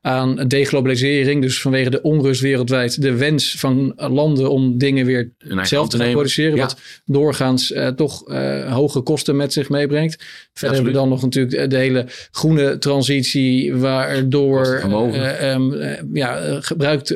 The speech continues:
Speaker 1: gebruik moet worden gemaakt van nieuwe energiebronnen die soms duurder zijn dan, dan fossiel. Dus dat, dat zijn allemaal, ehm, inflatoire krachten die, die spelen.
Speaker 2: Absoluut.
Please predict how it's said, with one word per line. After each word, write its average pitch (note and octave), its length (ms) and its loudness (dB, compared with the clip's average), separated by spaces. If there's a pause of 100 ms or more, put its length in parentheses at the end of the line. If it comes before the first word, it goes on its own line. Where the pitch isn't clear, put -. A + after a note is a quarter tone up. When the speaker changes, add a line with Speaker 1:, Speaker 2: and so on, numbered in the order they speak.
(140)
Speaker 1:
gebruik D3 240 0
moet C#3+ 200 0
worden C#3+ 160 0
gemaakt C#3 260 0
van C3+ 220 0
nieuwe D3+ 200 4
energiebronnen C#3+ 460 2
die C3 100 2
soms B2 200 0
duurder D#3 220 2
zijn C3 240 2
dan, B2 260 0 (200)
dan C3 140 -2
fossiel. D#3+ 340 2
Dus D3 200 0 (300)
dat, C#3 220 -2
dat D3+ 160 0
zijn D3+ 140 -2
allemaal, D3+ 340 0
ehm, C3+ 420 0
inflatoire D3 720 0
krachten D3+ 380 0
die, C3 160 0
die B2+ 120 0
spelen. B2+ 200 -2
Speaker 2:
Absoluut. C3 300 0